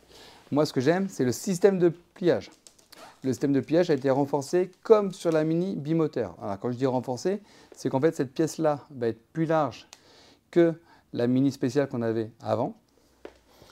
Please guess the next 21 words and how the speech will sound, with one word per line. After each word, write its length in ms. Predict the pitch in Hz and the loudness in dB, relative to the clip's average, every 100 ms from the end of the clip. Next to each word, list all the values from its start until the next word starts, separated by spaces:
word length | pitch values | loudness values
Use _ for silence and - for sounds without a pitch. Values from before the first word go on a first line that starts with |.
| _ | _
Ensuite, 380 | 139 135 165 - - | -2 -2 -4 -6 2
l'axe 240 | 147 160 | 4 6
de 80 | 165 | 4
pliage, 540 | 165 165 175 143 - - _ _ | 0 2 2 2 -6 -20 _ _
donc 160 | 131 - - | -10 -6 0
le 220 | 131 127 | 0 0
diamètre 320 | 143 147 147 | -2 -2 -2
qui 80 | 120 | -4
va 80 | 113 | -6
être 160 | - _ | -6 _
renforcé. 460 | - 127 123 113 185 - _ _ _ _ _ _ _ _ _ _ - _ | -4 -2 0 -2 -4 -8 _ _ _ _ _ _ _ _ _ _ -20 _
Ensuite, 480 | - 196 196 143 - - _ | -2 -2 -2 -6 -8 -20 _
il 60 | 120 | -12
n'y 80 | 101 | -2
a 20 | |
pas 120 | 151 | 0
que 40 | |
ça. 160 | 151 113 - _ _ _ _ _ _ | 0 -6 -8 _ _ _ _ _ _
La 120 | - 156 | 2 2
béquille. 360 | 220 226 127 - _ _ _ _ _ _ _ - - - - - - - - - _ - | 2 0 -4 -10 _ _ _ _ _ _ _ -6 -6 -6 -12 -16 -20 -20 -20 -20 _ -4
Béquille 580 | 135 147 185 208 170 | 0 0 0 -2 -2